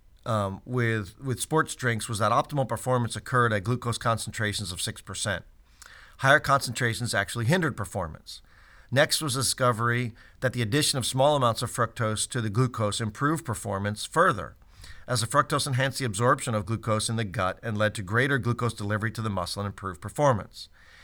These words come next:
even when total calorie intake was kept the same. Additional studies showed that the fructose content always had to be lower than the glucose content, for higher amounts of fructose caused dramatic worsening of performance.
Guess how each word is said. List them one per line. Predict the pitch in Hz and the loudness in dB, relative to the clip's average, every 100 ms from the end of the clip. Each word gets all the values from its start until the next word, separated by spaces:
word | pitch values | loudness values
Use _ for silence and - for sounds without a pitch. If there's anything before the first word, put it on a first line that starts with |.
| - - | -20 -8
even | 147 202 170 123 117 120 | -2 0 2 2 0 0
when | 135 117 | 0 0
total | 123 120 | 2 2
calorie | 123 123 127 127 110 | 2 4 4 4 0
intake | 104 107 | -2 -4
was | 98 | -6
kept | - 78 - | -8 -10 -8
the | |
same. | - 127 110 82 - - _ _ - - - - | -4 0 0 -2 -10 -20 _ _ -20 -20 -16 -4
Additional | 127 160 165 | 0 2 2
studies | 135 131 123 123 | 2 2 2 2
showed | - 127 131 | 2 2 2
that | 139 | 0
the | 123 | -2
fructose | - 196 202 117 107 | -2 -2 -2 -2 -2
content | - 117 110 - 110 104 - - - | 0 -2 0 0 -2 -2 -10 -20 0
always | 147 170 165 139 | 6 6 6 4
had | 131 117 | 2 2
to | |
be | 107 | 0
lower | 110 131 135 123 | 4 8 8 6
than | 107 | 2
the | 107 | 2
glucose | 110 147 107 95 | 0 0 -2 -4
content, | - 92 85 - 95 - - - | -2 -4 -4 -8 -8 -10 -20 -8
for | 117 | -4
higher | 101 127 143 | 4 6 6
amounts | 131 120 120 | 6 4 2
of | - | 0
fructose | 131 123 113 | 0 0 -4
caused | - 113 104 | 0 0 0
dramatic | 101 101 110 120 - | -2 2 4 4 0
worsening | 120 135 117 98 | 0 0 -2 -8
of | 90 | -8
performance. | 87 107 92 80 - - | -6 -4 -4 -6 -14 -20